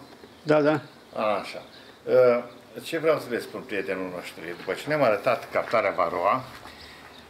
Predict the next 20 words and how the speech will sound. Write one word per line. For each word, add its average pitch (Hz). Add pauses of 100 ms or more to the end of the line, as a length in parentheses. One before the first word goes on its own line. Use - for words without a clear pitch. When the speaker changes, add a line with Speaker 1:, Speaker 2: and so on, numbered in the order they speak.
(320)
Speaker 2:
și -
am 98
văzut 110
acel 101
moment 101
destul 107
de 101 (100)
urât 120
când, 90
uh, 90
eu 101
am 98
intervenit 98
mai 101
târziu, 95 (140)
erau 87 (240)
pe 113
o 104
parte 131
și -